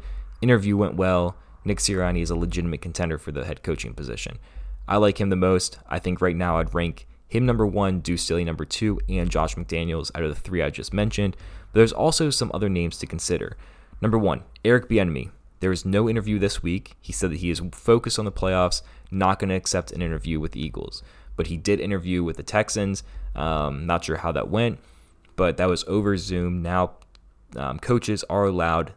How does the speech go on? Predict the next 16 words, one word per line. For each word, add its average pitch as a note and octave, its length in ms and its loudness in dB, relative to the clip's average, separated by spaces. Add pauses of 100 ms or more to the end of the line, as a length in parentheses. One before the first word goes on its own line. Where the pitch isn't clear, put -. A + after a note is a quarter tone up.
this G#2 280 0
year F#2 420 -2 (520)
that - 280 -2
if F2+ 180 -4
they're F#2+ 200 2
still G2 200 0
in F2 80 -2
playoff E2 260 0
contention, E2+ 540 -6
they E2+ 220 -2
can F2 520 -2
interview E2 560 0 (440)
with F2 180 2
other F#2+ 200 2
teams, E2 760 -4
um, C#2 320 -4